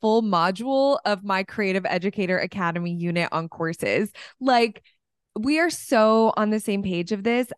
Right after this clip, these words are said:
I, I feel like taking that into consideration is such a missed opportunity for so many educators. And I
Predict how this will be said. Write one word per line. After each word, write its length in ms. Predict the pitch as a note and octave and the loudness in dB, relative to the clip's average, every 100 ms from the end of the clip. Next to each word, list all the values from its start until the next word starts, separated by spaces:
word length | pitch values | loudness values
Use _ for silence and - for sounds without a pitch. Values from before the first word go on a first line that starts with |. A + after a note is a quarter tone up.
| - | -2
I, 140 | G#3 | 0
I 180 | G#2+ G#3 | 0 0
feel 260 | - - - A#3 | -4 -16 -20 -14
like 260 | A3+ - _ _ _ _ | -14 -16 _ _ _ _
taking 360 | - A#3 A3+ C4 | -10 -8 -4 -4
that 160 | A#3 | -2
into 160 | G#3+ A3+ | -4 -6
consideration 720 | A#3 G#3+ G3+ G3+ G3+ - A3+ | -4 -4 -2 -2 -2 -2 0
is 160 | A3 A3 | -2 -4
such 260 | - G3 | -4 -2
a 60 | G#3+ | 0
missed 240 | G3+ G3+ | 0 0
opportunity 600 | F#3+ F#3+ G3+ G#3 G3 G3 | -2 -2 -4 -2 -4 -4
for 200 | G#3 A3 | -6 -6
so 200 | A3 A3 | -4 -2
many 220 | G#3 A3 A3+ | -2 -2 -2
educators. 720 | A3+ A#3 B3+ B3+ B3+ C4 B3 | -4 -6 -4 -4 -2 -2 -2
And 180 | - G#3+ | -4 -2
I 480 | G3 G3 F#3+ F#3+ F#3+ | 0 0 0 -2 -4